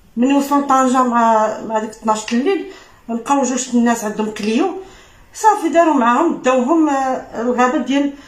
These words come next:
أزكار-، أزكرانة ولا أزكانة بحال هكا، في الغابة معروفة في طنجة.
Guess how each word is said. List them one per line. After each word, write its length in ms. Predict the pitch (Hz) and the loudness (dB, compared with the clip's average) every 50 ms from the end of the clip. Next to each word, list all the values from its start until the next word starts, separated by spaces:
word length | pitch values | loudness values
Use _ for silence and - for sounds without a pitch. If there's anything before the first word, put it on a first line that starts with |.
| - - - - - - - | -20 -20 -20 -20 -18 -8 -2
أزكار-، 540 | 254 262 220 - 220 220 208 185 - - - | -2 0 0 2 2 2 2 2 -2 -6 -6
أزكرانة 640 | - 226 220 190 170 214 233 226 208 196 202 190 185 | -4 -4 -2 -2 0 2 4 4 2 2 0 -2 -4
ولا 220 | 180 196 - 214 | -4 -4 -4 -4
أزكانة 360 | 196 170 165 185 180 170 175 | -6 -6 -6 -4 -4 -4 -4
بحال 220 | 175 - 190 185 180 | -4 -4 -4 -4 -4
هكا، 200 | 170 170 - 180 | -4 -8 -8 -8
في 80 | - | -6
الغابة 460 | 240 220 208 226 226 226 311 269 254 247 | -4 0 2 2 2 2 2 2 2 0
معروفة 400 | 226 190 196 226 240 240 - 285 | 0 -2 0 -2 -2 -2 -4 -6
في 100 | 277 - | -4 -2
طنجة. 300 | 262 226 214 170 - | -2 -2 0 -2 -4